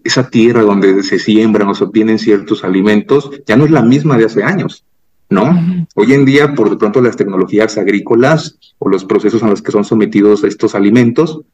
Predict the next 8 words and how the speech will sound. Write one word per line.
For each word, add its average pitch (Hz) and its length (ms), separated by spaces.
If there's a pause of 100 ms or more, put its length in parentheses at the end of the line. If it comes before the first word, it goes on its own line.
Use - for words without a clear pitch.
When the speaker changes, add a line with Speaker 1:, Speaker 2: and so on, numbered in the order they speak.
Speaker 1:
pues 120 180
pierden 151 380
cierta 113 300
calidad 98 320
nutricional. 104 680 (520)
Speaker 2:
Sí. - 220
Speaker 1:
Entonces, 107 640
quizá, 127 540